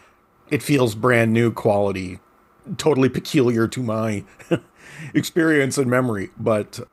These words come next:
no, I really enjoyed it. I, I thought it was legitimately scary. You know, you know, this sort of society that's, y-, you can't quite figure out the technology level of it. It's, like, sort of Renaissance-y,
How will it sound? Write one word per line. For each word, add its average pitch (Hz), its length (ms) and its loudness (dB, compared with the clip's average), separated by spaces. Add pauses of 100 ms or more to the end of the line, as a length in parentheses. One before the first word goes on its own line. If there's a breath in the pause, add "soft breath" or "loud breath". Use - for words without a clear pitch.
(140)
no, 156 320 0
I 110 140 -2
really 143 320 2
enjoyed 123 420 0
it. 123 100 2
I, 113 260 0
I 104 40 0
thought 120 240 2
it 117 80 2
was 98 260 -10 (720)
legitimately 120 680 -2
scary. 123 640 0 (800 soft breath)
You 240 120 0
know, 208 60 2
you 208 120 -6
know, 185 100 2
this 175 160 0
sort 202 200 2
of 170 60 0
society 170 520 0
that's, 143 380 -2 (520)
y-, 190 160 -8
you 175 80 -4
can't 208 220 -2
quite 185 260 -2
figure 156 220 2
out 165 100 0
the 123 80 -4
technology 131 680 0
level 143 400 0
of 147 120 -2
it. 151 200 -6
It's, 110 340 -4
like, 123 460 -2 (760 soft breath)
sort 151 480 0
of 135 160 2
Renaissance-y, 147 1080 0